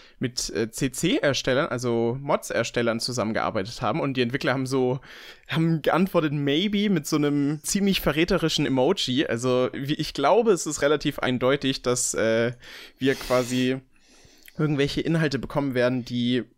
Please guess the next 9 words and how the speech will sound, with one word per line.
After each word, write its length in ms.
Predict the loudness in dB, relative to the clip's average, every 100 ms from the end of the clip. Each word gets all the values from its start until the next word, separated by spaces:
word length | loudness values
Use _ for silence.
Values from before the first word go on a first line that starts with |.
| -20 _ -8
äh, 220 | -2 -2
irgendwas 360 | -2 -2 -2 -2
mit 120 | -4
Mods 340 | -2 -4 -4 -8
zu 80 |
tun 360 | -8 -4 -4 -4
haben. 440 | -6 -6 -4 -6 -6 -20 -20 -20 -4
Also, 640 | -2 0 0 0 2 0
äh, 560 | 2 2 2 2 0